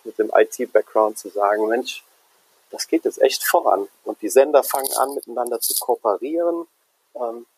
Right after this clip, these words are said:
das gab's ja auch nicht vor fünf, sechs Jahren, dass, äh, Konkurrenten in der privaten anfangen zu konkurrieren und gemeinsame Vermarktungsplattformen bilden.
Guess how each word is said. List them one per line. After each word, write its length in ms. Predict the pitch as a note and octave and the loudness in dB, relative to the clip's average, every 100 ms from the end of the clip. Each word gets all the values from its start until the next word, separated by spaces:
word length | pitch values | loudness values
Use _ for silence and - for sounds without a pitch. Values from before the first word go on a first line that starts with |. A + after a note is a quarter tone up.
| _ | _
das 160 | - - | -16 -4
gab's 220 | G#2 - | -4 4
ja 80 | B2+ | 6
auch 100 | C#3 | 6
nicht 200 | F3 - | 4 2
vor 120 | E3 | 0
fünf, 240 | - F#3 | 2 -2
sechs 220 | - D#3+ - | 2 2 6
Jahren, 340 | D3+ D#3+ F3 _ _ _ | 6 6 0 _ _ _
dass, 260 | A#2+ - - - - - | -12 -10 -18 -14 -14 -8
äh, 280 | - - - | -6 -6 -6
Konkurrenten 680 | - B2+ A#2+ B2 C#3+ C#3 | -4 2 6 6 4 -6
in 80 | B2 | -4
der 80 | A#2+ | -4
privaten 680 | - A#2+ A2 A#2+ - B2 A#2+ | -4 0 4 4 2 -10 -8
anfangen 400 | A#2 A#2 A#2 A2+ | -10 -8 -10 -10
zu 80 | - | -10
konkurrieren 420 | A#2 G#2+ C3+ D3+ | -10 -4 -2 0
und 80 | - | 0
gemeinsame 480 | A2 B2 B2 A#2+ | 0 2 2 2
Vermarktungsplattformen 1040 | - A2+ A2+ - - - - - - A#2 A2+ | 2 2 2 2 -6 -10 -8 -8 0 0 0
bilden. 320 | A#2+ A#2+ A#2 | -6 -6 -8